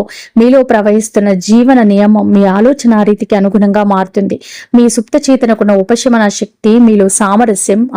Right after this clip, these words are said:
ఆరోగ్యం, శాంతి, ఆనందం, సమృద్ధి రూపాలలో మీలో ప్రవహిస్తోందన్న విషయాన్ని గ్రహించండి. దానిని ఒక మహాజ్ఞానిగా, ప్రియమైన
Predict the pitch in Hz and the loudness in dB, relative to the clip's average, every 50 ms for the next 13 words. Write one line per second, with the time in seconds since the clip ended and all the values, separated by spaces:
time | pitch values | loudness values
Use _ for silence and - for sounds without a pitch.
0 | 208 202 202 226 226 208 190 185 196 196 220 233 - - 240 202 185 196 214 214 | -2 0 0 0 0 0 0 -2 0 0 0 0 0 -2 -2 0 0 0 -2 -2
1 | - 196 202 220 254 - - 202 196 202 226 220 202 185 190 190 202 233 - 226 | 0 -2 -2 -2 -2 -2 -2 -2 0 0 0 0 -2 -2 -2 -2 -2 -2 -2 -2
2 | 202 202 214 233 233 185 180 190 208 220 247 233 220 220 - 226 208 202 196 208 | -2 0 0 0 0 -2 -2 -2 0 0 2 0 0 -2 -2 -2 -2 0 0 0
3 | 196 226 262 - - - - - - - 240 240 233 233 220 220 220 214 196 202 | 0 0 -2 -4 -8 -20 -20 -14 -4 -2 0 2 2 2 0 0 0 -2 0 -2
4 | 233 226 - - - - 254 233 233 220 214 208 208 190 202 190 - - 247 233 | -2 -4 -4 -8 -6 -2 0 0 2 2 2 2 0 0 -2 -4 -2 0 0 0
5 | 196 190 196 233 254 226 214 185 226 226 220 214 - 202 196 190 190 190 - - | 0 0 0 0 0 0 0 0 0 0 0 0 -2 -2 -2 -4 -6 -8 -8 -12
6 | - - - - - 196 233 226 226 233 226 220 233 247 233 202 - 202 196 190 | -20 -20 -10 -6 -4 -2 0 0 0 0 2 2 2 2 2 0 0 -2 -4 -4
7 | 180 208 240 254 220 202 208 214 202 202 202 226 233 208 214 190 196 240 262 - | -2 -2 -2 -2 -2 0 0 2 2 2 2 0 0 0 0 -2 -2 -4 -6 -10
8 | - - _ - 247 233 233 247 269 294 302 294 | -16 -12 _ -2 0 2 2 2 4 4 2 2